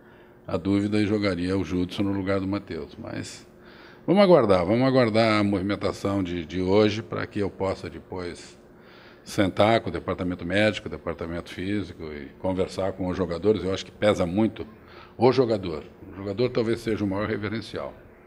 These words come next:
Se ele chega pra você e fala, "Não, eu tô pronto e eu vou jogar", ele praticamente se escala, né? Então, vamos aguardar o final do treinamento pra gente poder definir.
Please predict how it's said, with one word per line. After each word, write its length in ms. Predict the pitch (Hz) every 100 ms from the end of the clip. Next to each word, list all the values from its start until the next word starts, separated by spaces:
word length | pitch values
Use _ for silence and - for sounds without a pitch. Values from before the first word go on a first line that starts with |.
| - - - - - -
Se 120 | -
ele 100 | 107
chega 260 | 101 110 107
pra 140 | 107
você 280 | 98 98 117
e 40 | 101
fala, 260 | 110 110
"Não, 160 | 113 113
eu 120 | 101
tô 120 | 107
pronto 560 | 95 110 123 127 87 67 - - - - - - -
e 80 |
eu 80 | 92
vou 120 | 92
jogar", 480 | 95 92 92 110 123 - - - - - - - -
ele 180 | 107 107
praticamente 840 | - 113 - 98 87 95 - 113
se 140 | - 135
escala, 500 | - 82 78 76 - -
né? 120 | 87 90 - -
Então, 300 | 98 98 104 104 - - - - - - - - -
vamos 180 | 110 120
aguardar 300 | 117 98 101
o 40 |
final 260 | 92 98 98
do 80 | 92
treinamento 500 | 98 95 87 98 -
pra 100 | 107
gente 160 | 104
poder 280 | 101 104 98
definir. 400 | 95 - 92 73